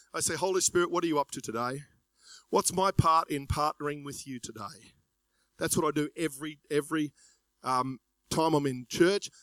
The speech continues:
That's what I do every time wherever God's working. And, uh, we had an amazing holiday. And just one story. We went to a church in, uh, Launceston. We love Launceston, beautiful city. Who's been to Launceston?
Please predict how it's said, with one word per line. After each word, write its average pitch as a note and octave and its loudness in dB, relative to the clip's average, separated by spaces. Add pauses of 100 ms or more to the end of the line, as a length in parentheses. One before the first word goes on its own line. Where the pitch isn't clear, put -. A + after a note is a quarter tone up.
(140)
That's E3 -6
what E3 0
I D#3 2
do E3 4
every E3+ -2
time C3+ -4 (260)
wherever D3 4
God's D3 2
working. C#3+ 2 (1400)
And, C#3+ 2
uh, D3 10
we F3+ 8
had F#3 6
an D3+ -2
amazing D3+ 4
holiday. D3 2 (100)
And C#3 -10
just F#3 0
one E3 0
story. E3 -2 (920)
We D#3 4
went F#3+ 6
to E3 6
a D#3 4
church F3 4
in, D3 0
uh, C#3+ -2 (1600)
Launceston. D#3 2 (120)
We A#2 -10
love D#3 -4
Launceston, D3 -2
beautiful D3 2
city. C#3 -6 (680)
Who's F3+ -10
been F3 2
to D3 0
Launceston? C#3 -4